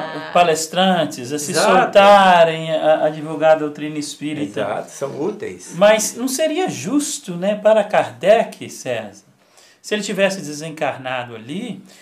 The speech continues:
Speaker 2: e não tivesse tido a chance de continuar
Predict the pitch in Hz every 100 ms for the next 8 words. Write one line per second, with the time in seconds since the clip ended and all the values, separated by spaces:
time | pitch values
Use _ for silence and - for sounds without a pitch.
0 | _ 190 226 233 220 196 196 196 - -
1 | - 180 160 151 - - 233 359 - -
2 | 123 - _ _ _ _ _ _ _ 170
3 | 196 302 320 - - 269 214 165 160 156